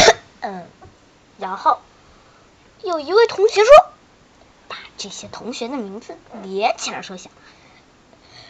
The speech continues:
<coughs> 老师读了一下啊。王天天掉进毛屎坑，还说屎真香。听到这里，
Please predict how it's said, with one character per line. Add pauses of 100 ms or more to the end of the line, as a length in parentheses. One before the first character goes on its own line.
(460)
<coughs>
老
师
读
了
一
下
啊。 (2250)
王
天
天 (220)
掉
进
毛
屎
坑， (140)
还
说 (120)
屎
真
香。 (560)
听
到
这
里，